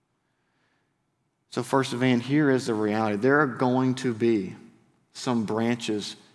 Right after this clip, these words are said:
that get blown off and come crashing to the ground.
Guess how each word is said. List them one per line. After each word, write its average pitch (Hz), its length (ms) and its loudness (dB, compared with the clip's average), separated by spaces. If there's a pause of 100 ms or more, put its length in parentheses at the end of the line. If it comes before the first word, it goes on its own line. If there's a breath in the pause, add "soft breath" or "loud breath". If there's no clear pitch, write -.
(140 soft breath)
that 107 140 -4
get 107 280 0
blown 117 400 0
off 98 340 -4
and 107 160 -6
come 101 200 -6
crashing 110 640 -2
to 101 120 -10
the 92 100 -10
ground. - 220 -14